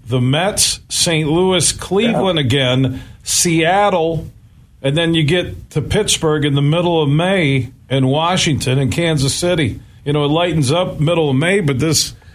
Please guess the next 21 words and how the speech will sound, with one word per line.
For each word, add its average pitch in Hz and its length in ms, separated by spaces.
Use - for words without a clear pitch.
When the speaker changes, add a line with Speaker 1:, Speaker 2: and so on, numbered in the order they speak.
Speaker 2:
Right. 135 200
Speaker 1:
this 170 100
next 190 300
month 170 680
is 135 380
murderer's 160 480
row. 180 180
They, 185 280
they 185 200
realistically 151 1800
could 147 180
be 147 140
something 160 400
like 127 240
seven 165 380
and 143 140
twenty-five 156 680
to 120 100
start 120 300
the 110 100
season. 101 540